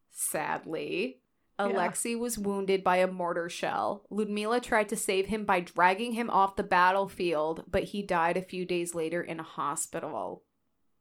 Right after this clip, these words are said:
Speaker 1: Her first husband was an old doctor, and then her second husband died in front of her, and this sucks.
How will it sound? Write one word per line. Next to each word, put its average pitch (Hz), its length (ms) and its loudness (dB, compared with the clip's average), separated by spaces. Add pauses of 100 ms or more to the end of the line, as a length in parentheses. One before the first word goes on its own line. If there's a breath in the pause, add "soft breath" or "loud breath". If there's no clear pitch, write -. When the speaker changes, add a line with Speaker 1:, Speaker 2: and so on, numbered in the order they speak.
(480)
Speaker 1:
Her 214 180 0
first 214 460 -2
husband 247 440 -2
was 254 160 0
an 247 100 -2
old 247 220 -2
doctor, 180 580 0
and 190 200 -4
then 185 240 -6
her 202 180 -4
second 202 400 -4
husband 202 480 -6
died 160 260 0
in 160 140 -4
front 156 240 -6
of 147 140 -10
her, - 320 -8 (260)
and 170 220 -6
this 135 240 -10
sucks. - 680 -8